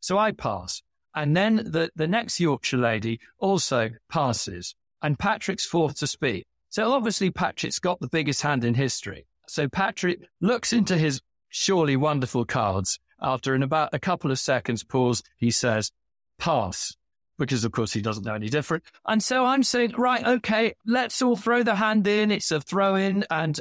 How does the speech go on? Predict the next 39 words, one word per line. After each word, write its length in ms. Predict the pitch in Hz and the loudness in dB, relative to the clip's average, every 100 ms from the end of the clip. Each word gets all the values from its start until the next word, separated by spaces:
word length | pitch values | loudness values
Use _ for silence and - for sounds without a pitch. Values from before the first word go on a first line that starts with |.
| - | -4
we'll 100 | 156 | -2
go 160 | 147 170 | 2 2
on 120 | 175 | 2
to 120 | 175 | 0
the 80 | 156 | 0
next 340 | 151 151 - - | 0 0 -4 -2
deal," 220 | 156 151 | 0 0
'cause 140 | 147 | 2
I 100 | 147 | 0
don't 260 | 147 175 180 | 2 0 0
want, 220 | 139 135 | -2 -2
obviously 340 | 147 139 - 139 | -2 -2 0 0
I 80 | |
don't 300 | 123 147 139 | 0 0 0
want 280 | 139 131 120 | -2 -4 -4
to, 160 | - 120 | -4 -2
them 180 | 123 120 | 0 0
to, 220 | 120 117 - | -2 -2 -2
to 120 | 123 | 0
realize 360 | 131 123 120 | 2 2 0
what's 120 | 117 - | -4 -4
going. 220 | 131 113 _ | -4 -4 _
But 120 | - 165 | -2 0
unfortunately, 560 | 180 233 233 - 170 | 0 0 0 2 -2
Patrick's 480 | - 208 - 190 - | -2 -4 -2 -6 -4
a 40 | |
bit 180 | 156 151 | -4 -4
slow 440 | - - 170 147 135 | -4 0 2 2 2
on 120 | 135 | 2
the 140 | 131 147 | 2 2
uptake 440 | - - 113 110 _ _ _ _ _ - | -2 -4 -6 -6 _ _ _ _ _ -4
and 460 | 165 143 139 131 - _ _ | 0 2 2 0 -4 _ _
doesn't 280 | - 180 185 | -2 2 2
get 200 | 175 160 | 2 2
his 180 | 147 131 | 0 -2
cards 380 | - 151 135 - | 0 0 0 -2
down 240 | 139 127 | 0 0
quick 240 | - 143 127 | 0 -2 0
enough. 320 | 107 104 | -2 -4